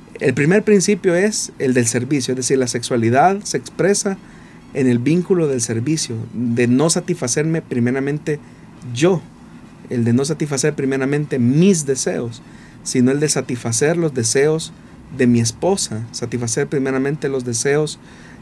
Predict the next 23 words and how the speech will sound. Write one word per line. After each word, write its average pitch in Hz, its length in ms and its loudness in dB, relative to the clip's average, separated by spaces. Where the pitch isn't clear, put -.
eh, 113 760 0
de, 127 100 0
de 127 140 2
mi 127 120 4
cónyuge. 117 580 -2
Y 127 160 2
eso, 139 200 0
pues, 127 440 0
habla 123 480 2
de 127 460 2
una 117 280 0
preparación 143 840 0
emocional, 113 800 2
mental. 113 800 0
Eso 123 200 -2
habla 135 140 4
incluso 139 720 0
hasta 120 420 -2
de 113 100 2
una 135 240 0
disposición 135 760 -2
de 156 100 -2
servir 135 600 -2